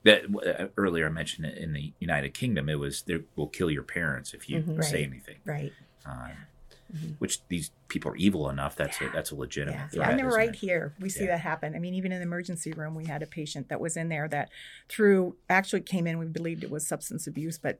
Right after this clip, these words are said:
Speaker 3: through that assessment and stuff, realized there was a lot more going on. And her trafficker was actually sitting in the, the waiting area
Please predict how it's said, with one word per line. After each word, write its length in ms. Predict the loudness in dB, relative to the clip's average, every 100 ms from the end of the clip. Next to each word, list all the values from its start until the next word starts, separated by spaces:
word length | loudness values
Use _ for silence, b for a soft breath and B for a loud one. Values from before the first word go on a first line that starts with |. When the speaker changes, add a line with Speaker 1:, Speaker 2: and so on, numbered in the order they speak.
| -6
Speaker 3:
through 200 | -4 0
that 320 | 0 -2 -4
assessment 540 | -6 -2 0 0 -2 -2
and 100 | -4
stuff, 300 | -4 -4 -2
realized 400 | -2 0 -2 -2
there 80 | -2
was 160 | -2
a 40 | 0
lot 180 | 0 0
more 200 | 0 0
going 280 | -2 -2 -2
on. 280 | -2 -4
And 160 | -4 -4
her 100 | -4
trafficker 460 | -4 -4 -2 -2 -4
was 140 | 0
actually 340 | -2 -2 -6
sitting 320 | -6 -6 -4 -4
in 140 | -4
the, 200 | -4 -4 -4
the 80 |
waiting 360 | -2 -2 -2 -4
area 360 | -2 -2 -2